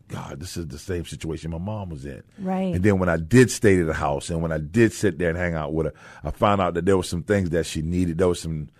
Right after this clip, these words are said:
Speaker 1: some, some, uh, medical, medical situations that needed to be addressed.
Speaker 2: Mm-hmm.
Speaker 1: And if I didn't go there and if I didn't sit around and talk with her, I would have never known that.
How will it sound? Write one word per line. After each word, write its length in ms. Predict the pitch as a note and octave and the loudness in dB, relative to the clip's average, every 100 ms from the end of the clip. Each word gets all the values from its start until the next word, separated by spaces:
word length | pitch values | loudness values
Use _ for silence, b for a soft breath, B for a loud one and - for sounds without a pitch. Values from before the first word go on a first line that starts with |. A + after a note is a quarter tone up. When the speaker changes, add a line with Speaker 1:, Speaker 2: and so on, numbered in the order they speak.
| b b | b b
Speaker 1:
some, 220 | - E2+ D#2 | -6 -4 -2
some, 340 | F2+ D#2 D2 | -2 -2 -4
uh, 400 | D#2 D#2+ D2+ D2+ | -4 -2 -2 -4
medical, 960 | D2+ D#2+ F2 G#2 G2 F#2+ F2+ E2 D#2+ - _ | -2 0 6 6 6 2 0 0 -6 -14 _
medical 400 | F2 G2+ G2+ - | -2 2 2 0
situations 680 | F2+ G2 - F#2 F2+ F2 D#2 | -4 -4 -2 0 0 -2 -2
that 160 | D#2+ D#2 | -2 0
needed 240 | F#2+ F2 | 0 0
to 60 | D#2+ | 2
be 120 | E2+ | 2
addressed. 460 | D2+ E2 F#2 - G#3 | 2 2 2 4 2
Speaker 2:
Mm-hmm. 340 | G3 F3+ F#3+ F3+ | 2 2 0 2
Speaker 1:
And 120 | F#2+ | 0
if 100 | F#2 | 2
I 80 | D#2+ | 2
didn't 340 | E2 G#2+ G2 | 4 2 2
go 160 | F2+ G2 | 4 6
there 160 | F#2 F2+ | 6 4
and 80 | E2 | 2
if 160 | - | 0
I 60 | D2+ | -2
didn't 320 | D2+ G#2 F#2+ | 2 2 0
sit 200 | - G2 | 0 2
around 340 | F#2 F2 E2+ | 2 2 0
and 120 | D#2+ - | -2 2
talk 300 | G2+ F2 F#2+ | 2 4 0
with 160 | F2+ | 0
her, 80 | E2+ | 0
I 60 | D#2 | 2
would 160 | D#2+ | 2
have 80 | D#2 | 0
never 260 | E2 E2 D#2+ | 2 2 2
known 320 | F2+ F2 E2 | 2 2 0
that. 260 | C#2 A#1+ | -4 -8